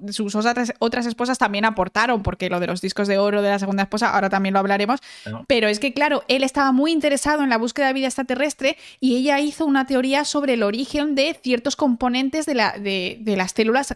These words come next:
Speaker 1: tal y como existen a día de hoy. Entonces, para mí es como, ¿sabes? O sea, son dos personas a las que realmente admiro por sus intereses y que realmente hubieran estado casados es muy guay, es muy, muy guay.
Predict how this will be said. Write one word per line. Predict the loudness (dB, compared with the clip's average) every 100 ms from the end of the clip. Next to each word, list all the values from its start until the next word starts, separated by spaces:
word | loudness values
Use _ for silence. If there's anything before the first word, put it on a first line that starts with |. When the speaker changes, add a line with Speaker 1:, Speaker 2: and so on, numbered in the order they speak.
| -2
Speaker 1:
tal | 0
y | 0
como | 0
existen | 0 -2 -2 0
a | 0
día | 0
de | 2 0
hoy. | 0 -2 -10 -20 -6
Entonces, | -2 0 0
para | 0 2
mí | 2
es | 0
como, | 0 0 0 -2 _ _ _ _ _ _ _ _ _ _ -20 -20 _ _ _ _ _ _
¿sabes? | -2 0 0
O | -2
sea, | -2
son | -2 0 2
dos | 0
personas | 0 -2 0 0 2
a | 0
las | 0
que | 0
realmente | 0 2 2 0
admiro | 0 0 0 0 0
por | 0 0
sus | -2 -2
intereses | -2 0 0 0 -2 -4 -10 -20 -20 -10
y | -6
que | 0 0 -2
realmente | -4 -2 0 2
hubieran | 2 2
estado | 2 0
casados | 2 2 0 0
es | 0
muy | 0 0
guay, | 0 -2 -4 -8
es | -6
muy, | -4 -2
muy | -4 -6
guay. | -6 -8